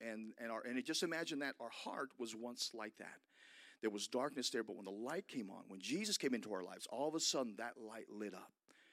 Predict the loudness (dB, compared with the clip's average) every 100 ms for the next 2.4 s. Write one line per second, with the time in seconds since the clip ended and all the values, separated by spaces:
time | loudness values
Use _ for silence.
0 | -20 -8 0 6 6 6 2 2 0 -2
1 | -4 -6 -8 -14 -14 -12 -8 -2 0 -2
2 | -6 -4 -4